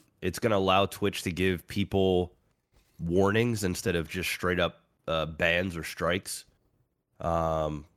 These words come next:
so it gives them, I guess, a little bit more leeway. Maybe before they kinda had a gun to their head, like, "Hey, we, we reported this. You're gonna strike this,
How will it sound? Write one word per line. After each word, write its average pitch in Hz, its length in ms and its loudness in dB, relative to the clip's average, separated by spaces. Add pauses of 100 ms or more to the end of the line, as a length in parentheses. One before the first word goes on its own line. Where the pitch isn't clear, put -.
(640)
so 95 280 0
it 92 80 0
gives 98 220 0
them, 95 180 2
I 90 60 2
guess, 92 240 0
a 98 40 0
little 95 220 2
bit 85 140 -2
more 92 200 2
leeway. 98 520 4
Maybe 98 360 -2
before 92 440 -2
they 92 80 2
kinda 92 240 2
had 90 120 0
a 80 60 -2
gun 90 280 0
to 92 60 0
their 87 160 2
head, 92 360 2
like, 85 240 0
"Hey, 98 320 2
we, 95 240 0
we 92 180 -4
reported 95 400 0
this. 90 240 0
You're 92 100 0
gonna 90 140 -2
strike 95 380 0
this, - 380 -4